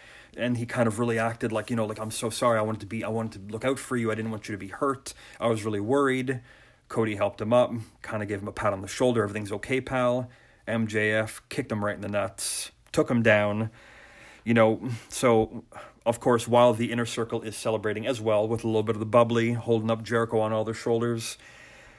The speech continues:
uh, y-, this was, this was great. Number one, you don't need, Cody doesn't need to become the champion right away. And in between, you know, the one thing you always wanna do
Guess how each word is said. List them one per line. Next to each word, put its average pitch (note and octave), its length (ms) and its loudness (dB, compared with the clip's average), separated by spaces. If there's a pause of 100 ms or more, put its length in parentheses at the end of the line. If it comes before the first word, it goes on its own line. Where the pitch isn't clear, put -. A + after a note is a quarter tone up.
(1000)
uh, - 60 -12
y-, A#2+ 280 -12
this C3 360 -4
was, D#3+ 160 0
this C3+ 480 -4
was F#3 120 -4
great. D#3+ 380 -4 (480)
Number F#3+ 320 4
one, C3 360 4
you B2 80 2
don't B2+ 260 0
need, A#2+ 240 -2
Cody E3+ 240 2
doesn't B2+ 240 -2
need G#2+ 160 -4
to - 80 -14
become G#2 240 -6
the F#2+ 80 -12
champion F#2+ 380 -8
right E2+ 160 -8
away. F2+ 420 -10 (560)
And C3 100 0
in F3 80 0
between, A2+ 680 -4 (120)
you A#2 80 -6
know, G#2 360 -4
the A#2 160 -6
one D#3 160 2
thing E3+ 160 -4
you A#2 240 0
always A#2 460 4
wanna G#2 200 -2
do G#2 560 -4